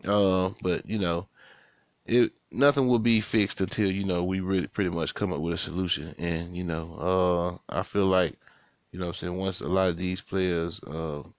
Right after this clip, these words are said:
wake up to a lot of different other things, you know what I'm saying, it's a long list to the things they, they have to wake up to. So that'll have to be a whole segment of its own. Uh, but like I say, a lot of things they have to wake up to just so far as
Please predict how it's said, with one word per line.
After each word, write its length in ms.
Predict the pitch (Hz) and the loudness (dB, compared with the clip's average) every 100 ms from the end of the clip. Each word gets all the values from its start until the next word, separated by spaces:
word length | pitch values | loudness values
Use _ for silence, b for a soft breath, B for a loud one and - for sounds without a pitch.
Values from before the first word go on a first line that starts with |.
| - | -4
wake 280 | 90 92 | -2 0
up 200 | 95 90 - | 0 -2 -2
to 380 | 95 87 87 - b b b b - | -2 0 -2 -8 b b b b -4
a 60 | |
lot 240 | 87 95 90 | 2 4 4
of 180 | 87 | 2
different 300 | 85 95 78 | -2 -4 0
other 180 | 98 92 | 0 0
things, 560 | 87 92 92 90 90 92 | 0 0 2 0 -4 -6
you 80 | 82 | -6
know 100 | 87 | -4
what 40 | |
I'm 80 | 85 | -4
saying, 340 | - 90 82 | -4 -4 -4
it's 100 | 92 | -4
a 60 | 90 | 0
long 320 | 95 92 95 | 2 2 2
list 220 | 101 95 | -2 -2
to 80 | - | 0
the 120 | 92 | 0
things 340 | - 92 90 87 | 2 2 2 0
they, 240 | 90 92 95 | 0 0 -4
they 180 | - 85 | -2 0
have 200 | 95 90 | 2 0
to 60 | 85 | 0
wake 260 | 90 90 | -2 0
up 160 | 95 82 | -2 -2
to. 200 | - 95 | -4 -6
So 300 | 85 82 80 - B B B B - | -2 -2 -4 -8 B B B B -2
that'll 200 | 95 95 | 2 2
have 200 | 90 85 | 2 0
to 80 | 85 | -2
be 180 | 90 | 0
a 100 | 87 | 0
whole 300 | 92 92 90 | 2 0 0
segment 420 | 87 - 92 87 80 | -2 0 0 0 -2
of 140 | 85 | -2
its 120 | 87 | 0
own. 380 | 95 87 82 82 - | 0 0 -2 -6 -8
Uh, 340 | 87 82 82 80 - _ _ _ _ _ _ _ _ _ _ - | -4 -4 -4 -6 -14 _ _ _ _ _ _ _ _ _ _ -8
but 260 | 101 95 - _ _ b b | 0 0 0 _ _ b b
like 160 | - 90 | 0 2
I 60 | 92 | 2
say, 260 | - 92 | 2 0
a 80 | 92 | 0
lot 200 | 92 95 | 2 0
of 60 | 87 | 2
things 240 | 98 92 | 0 0
they 120 | 87 | 0
have 140 | 90 85 | 0 -2
to 60 | |
wake 220 | 90 87 | -4 -4
up 120 | 76 78 | -6 -8
to 180 | 82 78 | -8 -8
just 200 | 73 - | -8 -8
so 120 | 76 | -8
far 340 | - 85 80 | -2 0 0
as 160 | 80 | -2